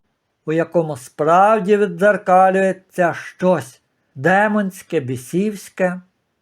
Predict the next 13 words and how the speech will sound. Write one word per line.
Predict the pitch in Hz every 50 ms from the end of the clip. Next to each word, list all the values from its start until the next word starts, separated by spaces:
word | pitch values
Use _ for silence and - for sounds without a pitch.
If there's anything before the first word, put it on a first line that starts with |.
| _ _ _ -
а | 180 185
також | 180 226 247 254 254 247 214 - - - - -
узяти | 160 151 143 120 147 156 156 151 - 151
до | 135 143 147 147
уваги | 143 151 156 151 139 143 127
свідчення | 120 - - 143 156 196 233 226 - - - - 160 151 139 131 131 131 131
Григорія | 120 113 117 131 117 117 156 196 220 220 214 214 208 208
Омельченка | 202 190 202 202 202 196 190 - - 175 175 170 - - 175 170
про | 175 - 147 143
його | 143 139 135 139 151 143
враження | 135 135 135 143 165 190 214 220 185 175 196 202 196 196 190 202 202 196
від | 180 190 185 185
спілкування | - _ - 190 190 180 185 190 180 175 180 180 190 190 180 180 175 180 180 180 180 175 -